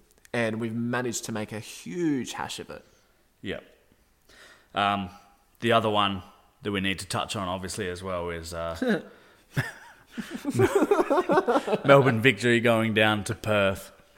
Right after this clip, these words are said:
Speaker 2: uh, two one.
Speaker 1: Of
Speaker 2: Um,
Speaker 1: all teams.
Speaker 2: after they could have taken a one nil lead, but Robbie Cruz had his penalties saved by Liam Reddy. <laughs> And then they then got a red card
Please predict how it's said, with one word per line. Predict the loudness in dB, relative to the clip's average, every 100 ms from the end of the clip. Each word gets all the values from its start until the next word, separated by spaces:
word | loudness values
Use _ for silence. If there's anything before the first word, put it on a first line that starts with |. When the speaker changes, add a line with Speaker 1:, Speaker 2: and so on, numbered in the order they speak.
| 2 2 2 2
Speaker 2:
uh, | 2 4 2 2 0 2 2 2
two | 0 0
one. | 2 2 0 -2 -10 -14 -14 -14 -8 -2
Speaker 1:
Of |
Speaker 2:
Um, | 0 2
Speaker 1:
all | 2 2
teams. | 0 2 4 4 2 -4 -12 -12 -10 -10 -10 -14 -10 -8 -8 -10 2
Speaker 2:
after | 4 4 0
they | 0
could | 0 0
have | 0 0
taken | -2 -2 -2
a | -2
one | -2 -2
nil | -4
lead, | -2 -2 -4
but | -8 -6
Robbie | -6 -6
Cruz | -6 -4 -2 -2
had | -4 -6
his | -8
penalties | -8 -6 -4 -6 -6
saved | -2 0 -2 -4
by | -6 -4
Liam | -4 -6 -6
Reddy. | -4 -4 -2 -4
<laughs> | -6 -14 -20 -20 -16 -16 -14 -18 -16 -16 -18 -20 -20 -20 -14 -10 -4
And | -2 0
then | 0 0 -4 -10 -20 -20 -20 -20 -20 -20 _ _ _ _
they | 0 2
then | 4 4
got | 4 2
a | 2
red | 0 0
card | 2 4 4 2